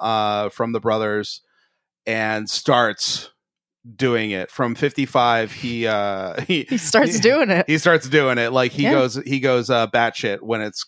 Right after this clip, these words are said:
Speaker 1: when it comes to mi-, opening up McDonald's. Uh, or, as I used to say in high school, McDonkalonkies.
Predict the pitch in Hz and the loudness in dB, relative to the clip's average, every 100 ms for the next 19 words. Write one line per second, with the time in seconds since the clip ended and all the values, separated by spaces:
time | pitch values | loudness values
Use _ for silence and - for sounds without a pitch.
0 | - 120 - 113 - 117 113 - 120 117 | -8 -6 -4 -6 -6 -6 -6 0 0 0
1 | 113 110 104 101 110 98 95 90 - - | -2 -4 -4 -4 -2 -2 -2 -6 -12 -20
2 | _ _ _ _ 110 110 107 - 180 151 | _ _ _ _ -2 0 0 0 2 4
3 | 143 160 123 127 143 156 143 - 123 - | 4 2 0 2 2 2 -2 -6 -8 -6
4 | 131 123 120 113 165 160 120 135 135 196 | -4 -4 -6 -6 -6 -6 -6 -2 2 2
5 | 196 127 107 98 78 - 254 | 2 -2 -2 -4 -12 -20 -20